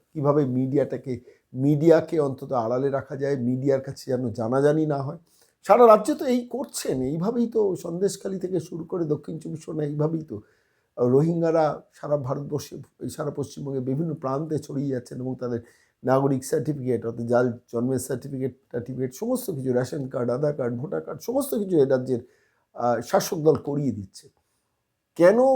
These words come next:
আফগান, আফগানরা কেন তৃণমূলকে ভালোবাসবে না বলুন তো? সেই আফগানিস্তান, যে আফগানিস্তানে এখন সংখ্যালঘুর সংখ্যা কত জানেন? মাত্র দেড়শো জন, তাও পুরুষ, মহিলা নয়।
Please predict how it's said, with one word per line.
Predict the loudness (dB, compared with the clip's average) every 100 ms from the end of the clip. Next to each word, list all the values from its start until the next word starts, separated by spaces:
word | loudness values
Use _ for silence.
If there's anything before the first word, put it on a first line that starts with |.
| 4 4
আফগান, | 4 4 0 0 -2
আফগানরা | 0 0 2 0 2 0
কেন | 0 0 0 -2
তৃণমূলকে | -2 -4 -2 -4 -2 -2
ভালোবাসবে | 0 2 2 0 -2
না | -4
বলুন | -2 -4
তো? | -6 -8
সেই | 0 4
আফগানিস্তান, | 4 2 0 -2 -4 -8 0
যে | 4
আফগানিস্তানে | 4 2 -2 -4 -6 -8 -8 -14 _ _ _ _ _ _ _ 4
এখন | 4 4 0 0 -6
সংখ্যালঘুর | -8 -8 -6 -4 -4 -4
সংখ্যা | -8 -8 -6 -6 -4
কত | -2 0
জানেন? | 0 0 0
মাত্র | -2 -4 -2
দেড়শো | 0 -2 -4 -6
জন, | -6 -8 -2
তাও | 2 4 2
পুরুষ, | 0 -2 -2 -6
মহিলা | -4 -2 0 0
নয়। | -2